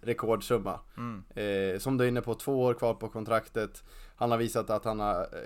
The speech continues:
Speaker 1: kan spela på flera positioner och han har visat att han gör det fantastiskt bra på den här mitt-mitt-rollen. Så jag, och av det man har sett hittills så kommer ju han vara en av de bärande spelarna i V S K i Allsvenskan. Så det finns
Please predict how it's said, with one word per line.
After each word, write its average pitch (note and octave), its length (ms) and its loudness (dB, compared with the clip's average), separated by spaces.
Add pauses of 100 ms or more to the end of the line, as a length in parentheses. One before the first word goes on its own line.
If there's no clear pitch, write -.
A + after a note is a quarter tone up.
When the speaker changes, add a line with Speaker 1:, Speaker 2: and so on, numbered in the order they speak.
(100)
Speaker 1:
kan A#2 120 -2
spela B2 200 4
på C3+ 100 4
flera D3+ 300 8
positioner B2+ 540 0
och A2 60 2
han A2 120 2
har G#2+ 60 -4
visat G#2+ 300 -4
att G#2+ 120 -4
han G#2+ 140 0
gör G#2 120 0
det G#2 60 -2
fantastiskt B2+ 760 0
bra A2+ 180 4
på G#2 160 -6
den G#2+ 100 -2
här G2 180 2 (380)
mitt-mitt-rollen. A#2 920 0
Så G#2+ 380 0
jag, A#2+ 420 6
och A2+ 400 4 (680)
av C3+ 240 0
det D#3 100 8
man D3+ 100 6
har C#3+ 60 6
sett C#3+ 220 0
hittills D3 260 2
så A#2+ 60 -6
kommer C3+ 300 4
ju A2+ 60 4
han A#2 180 2
vara G2+ 160 4
en A#2 240 2
av G2+ 120 -2
de G2+ 160 -2
bärande G2+ 440 2
spelarna G#2+ 560 0
i F#2+ 220 -2
V F#2 120 -4
S G2 160 -6
K G2+ 240 -2 (680)
i D3 100 4
Allsvenskan. B2+ 680 6 (720)
Så - 160 -4
det A#2+ 120 4
finns B2 320 -2